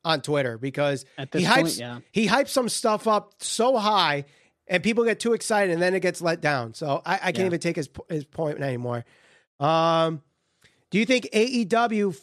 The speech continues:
Speaker 1: feels like New Japan? No, I don't.
Speaker 2: Nope.
Speaker 1: That's
Speaker 2: No.
Speaker 1: what it should be, but it's not. Uh, third member of Death Triangle if Penta stays with Eddie Kingston. So it would be Pac, Rey Fenix,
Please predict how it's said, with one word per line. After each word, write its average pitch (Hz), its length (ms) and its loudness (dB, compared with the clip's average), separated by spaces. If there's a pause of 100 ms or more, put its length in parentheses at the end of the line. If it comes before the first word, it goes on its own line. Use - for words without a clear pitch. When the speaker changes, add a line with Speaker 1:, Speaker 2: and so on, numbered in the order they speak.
(440)
Speaker 1:
feels 220 400 0
like 196 320 2
New 196 220 0
Japan? 135 500 -4 (160)
No, 151 380 0 (300)
I 139 100 -4
don't. 151 340 0
Speaker 2:
Nope. 117 180 -12 (260)
Speaker 1:
That's 196 180 0
Speaker 2:
No. 214 60 2
Speaker 1:
what 202 60 4
it - 100 -2
should 233 280 0
be, 160 200 2
but 147 140 0
it's 147 160 -4
not. 156 360 0 (640)
Uh, 175 420 2 (160)
third 277 220 2
member 277 240 2
of 226 180 -2
Death 254 240 2
Triangle 226 520 0
if 160 140 -2
Penta 190 300 0
stays 196 320 0
with 170 120 -2
Eddie 180 160 2
Kingston. 160 640 -4
So 160 220 0
it - 20 2
would 160 100 0
be 156 140 0
Pac, 196 460 2 (340)
Rey 180 180 2
Fenix, 202 560 0